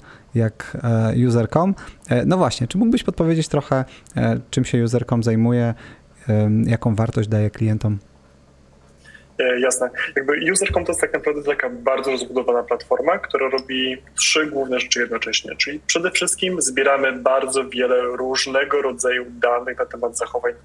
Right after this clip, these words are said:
Speaker 2: klientów, naszych klientów, czyli to jest tak zwany
Speaker 1: Mhm.
Speaker 2: Customer Data Platform. E, wszelkiego rodzaju zdarzenia, atrybuty, informacje o firmach, produktach i tak dalej. Czyli wszystko, co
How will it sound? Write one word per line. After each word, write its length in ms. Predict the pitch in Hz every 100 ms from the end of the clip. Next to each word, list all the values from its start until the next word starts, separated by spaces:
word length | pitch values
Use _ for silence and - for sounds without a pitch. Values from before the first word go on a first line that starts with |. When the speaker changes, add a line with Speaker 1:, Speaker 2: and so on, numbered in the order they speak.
| _ -
Speaker 2:
klientów, 640 | 143 151 202 208 202 -
naszych 400 | 139 135 139 -
klientów, 480 | - 120 117 - -
czyli 140 | 165
to 60 | 165
jest 100 | -
tak 120 | 147
zwany 240 | 147 147
Speaker 1:
Mhm. 80 | 147
Speaker 2:
Customer 460 | 139 - 156 139 131
Data 220 | 127 127 -
Platform. 420 | 113 - - - - - - - -
E, 40 | 127 127 127 127 147 - - -
wszelkiego 360 | - 170 165 151
rodzaju 260 | 135 123
zdarzenia, 680 | 117 - 135 160 156 143 131
atrybuty, 680 | 123 127 - 120 143 - 135 123 120
informacje 560 | 120 - 120 117 - 123
o 20 |
firmach, 400 | - 175 143 -
produktach 440 | 127 143 - 123
i 20 | -
tak 140 | 120
dalej. 220 | - -
Czyli 200 | - -
wszystko, 380 | - 214 208 190
co 260 | - 143